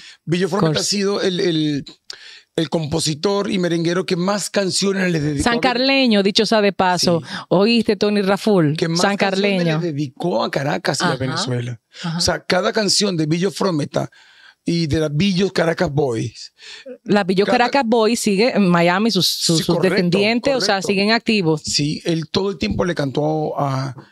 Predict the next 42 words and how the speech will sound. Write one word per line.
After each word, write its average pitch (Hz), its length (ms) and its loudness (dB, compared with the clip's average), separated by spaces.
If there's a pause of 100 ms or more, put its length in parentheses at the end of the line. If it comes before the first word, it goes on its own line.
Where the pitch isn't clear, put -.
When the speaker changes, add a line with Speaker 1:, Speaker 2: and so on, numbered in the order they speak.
(400)
Speaker 1:
a, 139 380 0
a 139 40 -2
Caracas, 139 580 -2
lo 151 180 -2
bonita 151 260 -2
Speaker 2:
Sí. 165 60 2
Speaker 1:
que - 20 0
era 160 140 -2
Caracas 156 440 -2
y 160 120 -2
a 143 100 0
Venezuela. 139 600 -2
Y 180 80 -4
también 190 580 0
Speaker 2:
Esa 175 160 -4
es 214 40 2
la 220 80 2
Speaker 1:
le-, 226 40 -2
Speaker 2:
Caracas 220 300 0
que 220 80 2
yo 220 140 2
Speaker 1:
luego 233 40 2
le 240 60 4
Speaker 2:
quise-, 220 120 2
Speaker 1:
siguió 190 220 0
Speaker 2:
esa 202 140 2
es 247 60 4
la 247 80 4
Speaker 1:
por - 40 -20
Speaker 2:
Caracas 247 460 0
que, 220 160 2
y 214 100 2
la 202 80 2
Venezuela 226 540 2
que 202 160 2
yo 190 100 2
quisiera 185 380 2
conocer. 165 420 0
Speaker 1:
Luego 196 160 -2
le 202 180 0
siguió 170 540 -2 (140)
por 170 500 -4